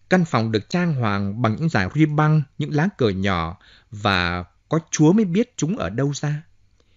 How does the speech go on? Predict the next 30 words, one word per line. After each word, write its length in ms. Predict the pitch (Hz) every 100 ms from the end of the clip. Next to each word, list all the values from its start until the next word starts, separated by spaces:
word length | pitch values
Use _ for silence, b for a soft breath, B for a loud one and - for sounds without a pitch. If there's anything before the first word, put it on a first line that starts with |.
| _ -
Những 200 | 120 143
quả 220 | - 98
bóng 340 | 82 98 143 139
bay 300 | 131 117 110
sặc 300 | - - - -
sỡ. 260 | - 127 160 196 _ _ _ b b b b b b
Có 80 | -
mấy 180 | 175 180
mảnh 380 | 220 101 98 113
bìa 340 | 110 101 98
được 260 | 127 113 -
treo 180 | 170 160
trong 220 | 165 147
phòng 340 | - 98 90
viết 160 | 107 -
nguệch 200 | 113 92
ngoạc: 360 | 95 90 80 82 _ _ _ _ _ _ _ _ -
"Chào 420 | 117 101 98 95
đón 420 | 113 123 147 170
đứa 180 | 131 180
bé, 400 | 135 120 147 190 _ _ _ _ _ _
sẽ 420 | - - 143 -
là 220 | 190 120 92
một 460 | 90 95 104 110 -
bé 300 | 107 123 190
trai. 420 | - 139 131 131 123 _ _ _ _ _ _ _
Chúc 300 | 220 262 -
mừng 440 | 120 107 98 87 95
ngày 220 | 92 82
sinh." 440 | - - 147 143